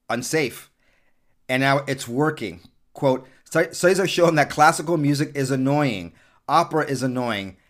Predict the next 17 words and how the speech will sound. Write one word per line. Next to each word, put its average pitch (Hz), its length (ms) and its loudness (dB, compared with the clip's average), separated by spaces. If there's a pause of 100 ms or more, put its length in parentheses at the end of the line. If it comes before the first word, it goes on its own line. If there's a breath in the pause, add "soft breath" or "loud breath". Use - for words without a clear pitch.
(180)
and 127 140 -2
ass-, 123 260 -6
I'm 131 120 0
assuming 165 440 -2
they 151 140 0
are 139 100 2
correct 135 440 -2
because 123 280 -4
it's 104 160 -12
working." 95 460 -12 (540)
Now, 98 360 -8 (1200)
if 110 160 -10
you're 131 180 0
a 127 40 -2
fan 123 400 -2
of 110 440 -2
opera 110 600 -2